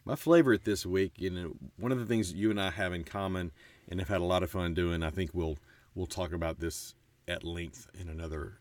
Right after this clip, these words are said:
ep-, in a future episode, is coffee. We've had a lot of fun, uh,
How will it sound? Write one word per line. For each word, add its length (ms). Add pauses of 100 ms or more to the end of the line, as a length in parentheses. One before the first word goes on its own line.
ep-, 200
in 120
a 40
future 300
episode, 400
is 100
coffee. 440 (500)
We've 240
had 320
a 80
lot 180
of 60
fun, 420 (460)
uh, 300